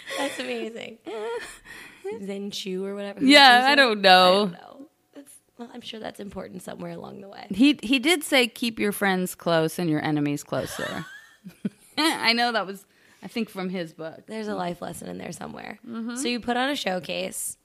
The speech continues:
Speaker 1: and it went
Speaker 2: Put on
Speaker 1: well,
Speaker 2: this showcase,
Speaker 1: this
Speaker 2: and I
Speaker 1: whole
Speaker 2: was like,
Speaker 1: show.
Speaker 2: I was like, "I'm gonna keep this going." So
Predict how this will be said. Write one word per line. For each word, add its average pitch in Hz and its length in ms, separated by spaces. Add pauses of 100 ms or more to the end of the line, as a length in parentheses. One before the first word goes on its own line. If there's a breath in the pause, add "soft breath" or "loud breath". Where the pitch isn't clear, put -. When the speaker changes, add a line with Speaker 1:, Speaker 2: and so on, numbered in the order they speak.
Speaker 1:
and 208 140
it 196 80
went 196 220
Speaker 2:
Put 190 100
on 220 140
Speaker 1:
well, 214 100
Speaker 2:
this 196 60
showcase, 214 440
Speaker 1:
this 190 80
Speaker 2:
and 180 80
I - 20
Speaker 1:
whole 185 80
Speaker 2:
was 185 160
like, 170 220
Speaker 1:
show. - 100
Speaker 2:
I 185 100
was 185 120
like, 175 200
"I'm 202 160
gonna 202 160
keep - 320
this 196 180
going." 208 340
So 170 240